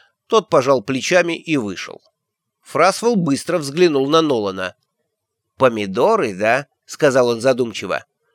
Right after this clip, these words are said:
«Я считал, их нельзя вырастить на Кейке девять».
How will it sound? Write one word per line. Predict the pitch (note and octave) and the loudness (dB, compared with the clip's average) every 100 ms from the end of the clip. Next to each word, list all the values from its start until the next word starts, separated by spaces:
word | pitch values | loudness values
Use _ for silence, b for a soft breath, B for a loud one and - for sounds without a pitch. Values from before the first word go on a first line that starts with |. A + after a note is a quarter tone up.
| _ _ - | _ _ -10
«Я | A#2+ A2+ B2 | -6 -2 -2
считал, | - D#3 C#3 D3+ | -2 -2 0 0
их | E3 - | -2 0
нельзя | D#3+ B2+ G#2+ G#2+ | 0 0 -2 -2
вырастить | A2 B2+ C3 - C3+ G#2 | 0 -2 -2 -4 -8 -2
на | D3 | -2
Кейке | - C#3 B2 G2+ C3+ | 0 2 2 0 -6
девять». | A2 B2+ A2+ A2 - | 0 2 2 -4 -8